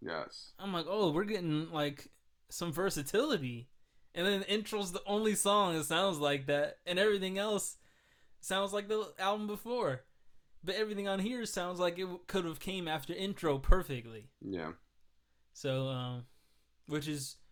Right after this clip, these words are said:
Speaker 2: mysterious to me, and it's just weird that he dropped the album out of nowhere just now.
Speaker 1: Yeah, you know what I think his problem is? This is his third project in roughly a year.
Speaker 2: Yeah.
Speaker 1: And,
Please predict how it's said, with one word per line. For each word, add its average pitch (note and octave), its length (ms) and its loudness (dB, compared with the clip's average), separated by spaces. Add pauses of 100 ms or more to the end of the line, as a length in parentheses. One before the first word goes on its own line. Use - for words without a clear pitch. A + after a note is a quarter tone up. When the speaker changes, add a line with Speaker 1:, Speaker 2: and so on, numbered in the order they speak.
(680)
Speaker 2:
mysterious E3+ 600 2
to D3 80 -6
me, D3+ 180 0
and A3+ 140 -4
it's G#3 180 -4
just E3+ 300 -8
weird G3 240 -2
that D#3 140 -2
he D#3 120 -4
dropped D3+ 340 0
the C#3+ 60 0
album C#3+ 460 -2 (500)
out C#3 140 -2
of C3+ 80 -2
nowhere B2+ 480 -2 (560)
just C#3 180 -6
now. D#3 120 2
Speaker 1:
Yeah, E3 160 6
you G3 120 2
know B3+ 120 6
what B3 100 8
I A#3 40 6
think A#3 180 0
his F3+ 140 4
problem G3 580 10
is? D#3 480 2 (380)
This G3+ 220 4
is B3+ 160 4
his F#3+ 260 6
third F3 380 12
project C#3+ 560 8
in A#2 140 6
roughly B2+ 380 8
a A2 40 6
year. G2 540 2 (1000)
Speaker 2:
Yeah. A2 280 -4 (560)
Speaker 1:
And, D3+ 280 2